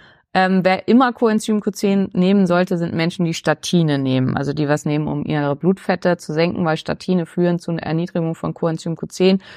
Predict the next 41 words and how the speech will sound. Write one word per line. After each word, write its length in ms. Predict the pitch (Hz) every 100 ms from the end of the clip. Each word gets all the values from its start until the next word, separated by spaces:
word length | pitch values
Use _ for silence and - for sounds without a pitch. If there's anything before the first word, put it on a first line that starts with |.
| -
und 160 | - 160
sind 160 | 165
deswegen 400 | 156 170 - 170
der 140 | 165 151
Grund, 400 | _ 170 196 202 - _ _
warum 320 | 160 156 170
es 100 | 165
unter 180 | - 165
der 120 | 156
Einnahme 320 | 143 160 160
von 160 | 156 156
Statinen 560 | - 151 - 185 185 170
zu 120 | 170
Mitochondrienstörungen 1300 | 165 165 - 180 208 208 196 190 - 196 196 190
kommen 240 | 190 190 196
kann 240 | - 185
und 140 | 175 -
zu 80 |
Mitochondriendepressionen. 1200 | 165 160 165 - 185 190 175 170 175 - 170 170 170 - - -
Und 100 | 165
in 80 |
der 120 | 165 156
Folge 420 | - 160 170 160
von 200 | 165 156
Mitochondriendepressionen 1040 | 156 156 160 170 170 165 - 156 - 156
kann 180 | 156 151
es 100 | 156
halt 160 | 147 -
zu 180 | 143 143 - _ -
unendlich 480 | 240 226 196 185
vielen 260 | - 190 185
anderen 300 | - 185 190
Problemen 360 | 190 170 175 170
im 80 |
Körper 300 | 170 170 170
kommen, 280 | 170 - 170
vor 160 | - -
allen 240 | 156 165
Dingen 160 | 170 160
aber 220 | 151 156
zu 280 | - 151